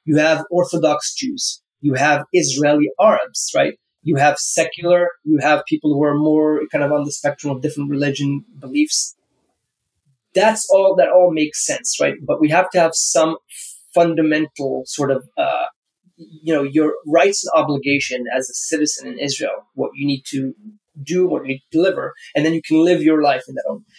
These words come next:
I think that's the only way Israel would be able to move forward, and that's not the current situation. For example, vast majority of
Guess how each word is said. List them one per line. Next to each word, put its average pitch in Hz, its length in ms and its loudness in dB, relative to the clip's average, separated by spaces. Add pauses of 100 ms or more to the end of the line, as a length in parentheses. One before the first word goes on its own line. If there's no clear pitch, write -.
(200)
I - 40 -2
think 220 180 0
that's 208 220 4
the - 140 -18
only 190 300 2
way 156 380 4 (280)
Israel 151 340 0
would 139 120 -4 (120)
be 147 140 2
able 147 220 -4
to 147 120 -6
move 139 120 -4
forward, 175 220 4
and 139 120 -2
that's 135 260 -2
not 143 240 2
the - 140 -20
current 139 160 -4
situation. - 400 -6
For 160 80 0
example, 139 480 -2 (840)
vast 180 320 4
majority 147 500 0
of 139 240 -4